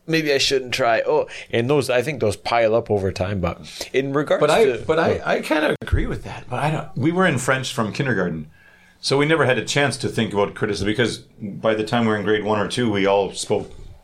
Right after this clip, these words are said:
Speaker 2: our kind of French.
Speaker 1: <laughs>
Speaker 2: But, uh, I mean, if we, when speaking to French people, they think we're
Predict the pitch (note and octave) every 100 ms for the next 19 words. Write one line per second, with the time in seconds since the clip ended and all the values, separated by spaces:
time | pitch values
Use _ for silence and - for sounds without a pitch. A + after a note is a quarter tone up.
0 | - G#2 F#2+ G#2+ G2 F2 B2+ A2 D#2+ -
1 | - - - C#3 A#2 B2+ A#2 - - -
2 | _ _ _ - - - - A2 G#2+ A#2
3 | B2+ A2+ B2+ A2+ A#2 - _ _ _ -
4 | - C#3+ A#2+ G#2 - E3 G#3 - G#2 G2
5 | G#2+ A2+ - - G#2+ A#2+ A#2+ G2